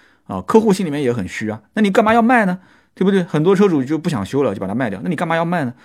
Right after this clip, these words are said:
所以砍价格会砍得比较凶。所以我希望最好的结果是什么呢？最好的结果就是真的是零部件的批次问题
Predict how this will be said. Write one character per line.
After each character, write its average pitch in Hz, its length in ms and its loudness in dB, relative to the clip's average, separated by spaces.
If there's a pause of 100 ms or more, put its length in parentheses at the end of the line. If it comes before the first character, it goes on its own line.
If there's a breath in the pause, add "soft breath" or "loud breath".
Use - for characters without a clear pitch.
(140 soft breath)
所 156 140 -4
以 151 40 -4
砍 104 220 -4
价 143 160 0
格 117 120 -2
会 131 100 -2
砍 - 180 -12
得 82 60 -12
比 98 140 -10
较 104 120 -8
凶。 95 240 -10 (680 loud breath)
所 185 120 4
以 190 40 8
我 123 200 4
希 180 280 -2
望 190 200 4
最 156 160 0
好 113 160 -2
的 98 80 -4
结 110 140 -2
果 120 140 -2
是 104 100 -8
什 98 100 -10
么 90 100 -6
呢？ 98 300 -4
最 135 140 -4
好 104 100 -2
的 101 60 -4
结 104 140 -2
果 101 180 -2
就 101 100 -4
是 95 220 -6 (580 soft breath)
真 156 200 2
的 127 120 2
是 101 260 -2
零 104 260 0
部 139 120 -4
件 127 220 -2
的 101 80 -4
批 151 240 -8
次 151 160 -8
问 85 140 -6
题 - 240 -16